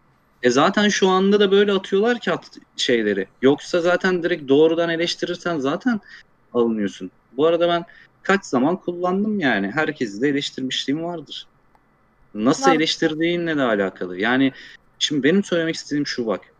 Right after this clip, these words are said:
Speaker 1: Sen, e, bu işte tutup kadın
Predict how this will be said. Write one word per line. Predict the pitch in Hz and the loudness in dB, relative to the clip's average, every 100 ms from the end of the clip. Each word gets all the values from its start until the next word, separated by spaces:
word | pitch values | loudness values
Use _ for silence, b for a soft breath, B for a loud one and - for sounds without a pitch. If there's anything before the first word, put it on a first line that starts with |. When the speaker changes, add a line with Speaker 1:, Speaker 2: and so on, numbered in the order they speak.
| _ _ _ _ _ | _ _ _ _ _
Speaker 1:
Sen, | - - 170 165 - _ _ _ _ _ _ _ _ - | -8 -2 0 -2 -8 _ _ _ _ _ _ _ _ -14
e, | 107 98 107 92 82 - _ _ _ _ _ _ | -8 -8 -8 -12 -14 -20 _ _ _ _ _ _
bu | 147 151 | -4 -2
işte | - - 165 160 - - _ _ _ _ _ _ _ _ _ _ _ _ - | -2 2 6 6 4 -14 _ _ _ _ _ _ _ _ _ _ _ _ -10
tutup | 143 - - _ _ _ _ - | -6 -6 -10 _ _ _ _ -4
kadın | 139 135 - - | -2 0 0 -2